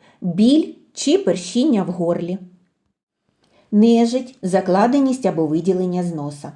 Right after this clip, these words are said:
Млявість, втрата апетиту.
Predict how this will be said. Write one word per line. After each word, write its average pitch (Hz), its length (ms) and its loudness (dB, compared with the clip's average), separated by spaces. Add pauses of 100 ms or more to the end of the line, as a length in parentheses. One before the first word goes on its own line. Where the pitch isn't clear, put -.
(720)
Млявість, 226 760 2 (180)
втрата 185 560 0
апетиту. 165 640 -2